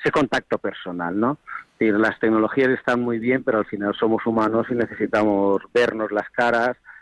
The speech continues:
eh, compartir unos momentos de, de relax.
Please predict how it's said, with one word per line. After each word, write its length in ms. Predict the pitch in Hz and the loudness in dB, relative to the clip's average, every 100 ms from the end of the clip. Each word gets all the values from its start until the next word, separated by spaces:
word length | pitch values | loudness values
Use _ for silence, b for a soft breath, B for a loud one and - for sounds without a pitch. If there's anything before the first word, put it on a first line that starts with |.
| - | -8
eh, 580 | 117 110 107 104 104 104 | -2 0 0 0 0 -2
compartir 640 | - 107 104 101 - 120 113 | -4 -4 -2 -4 0 0 2
unos 320 | 117 117 104 | 0 0 0
momentos 800 | 110 104 107 107 - 107 107 104 | 2 2 2 -2 0 2 2 2
de, 420 | 101 98 98 95 | 0 2 2 0
de 120 | 98 107 | 0 0
relax. 540 | 98 113 123 113 117 | 2 0 2 0 -4